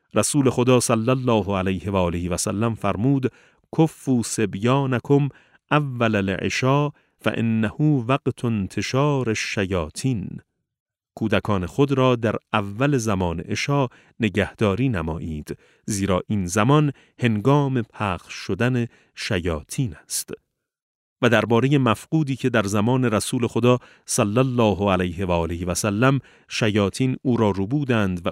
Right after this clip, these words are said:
او را برگردانیدند، او که از جریان خود گزارش می‌داد، اینطور گفت: «فجاءنی طائرٌ کأنه جملٌ قبعثر فاحتملنی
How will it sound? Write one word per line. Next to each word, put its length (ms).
او 120
را 160
برگردانیدند، 1300
او 180
که 100
از 200
جریان 520
خود 300
گزارش 500
می‌داد، 500
اینطور 600
گفت: 540
«فجاءنی 1000
طائرٌ 720
کأنه 880
جملٌ 600
قبعثر 880
فاحتملنی 1080